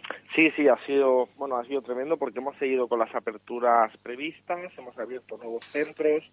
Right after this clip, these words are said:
tenemos dos o tres aperturas nuevas previstas para, para septiembre, y lo que es más importante, hemos seguido consolidando lo que ya tenemos. Eh, hemos tenido una gran ventaja en, en estos meses,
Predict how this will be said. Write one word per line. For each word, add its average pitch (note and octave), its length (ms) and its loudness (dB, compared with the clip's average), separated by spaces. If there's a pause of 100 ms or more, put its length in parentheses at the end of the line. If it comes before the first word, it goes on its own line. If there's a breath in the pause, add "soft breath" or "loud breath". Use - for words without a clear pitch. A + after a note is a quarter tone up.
(120)
tenemos B2 400 0
dos A#2 140 -6
o A#2 60 -16
tres A#2 180 -4
aperturas A2+ 640 2
nuevas A#2 440 -4 (420 soft breath)
previstas A#2 640 -10
para, F#2+ 420 -14
para B2 200 -12
septiembre, D3+ 760 -14 (440 soft breath)
y D#3 80 -2
lo D3+ 120 6
que D3 60 2
es D3+ 60 -6
más D#3+ 200 -6
importante, C#3+ 600 -4
hemos D3 200 -6
seguido C3+ 260 -4
consolidando A#2+ 600 -6
lo C3+ 100 -4
que A2+ 100 -6
ya G#2 120 -2
tenemos. A2 600 -10 (220)
Eh, B2 260 -18
hemos D#3 220 -12
tenido D#3+ 260 -6
una D3 140 -2
gran C3+ 220 -6
ventaja A#2+ 680 0
en, G2 140 -12 (100)
en A2 220 -10
estos C#3+ 300 4
meses, D3+ 340 2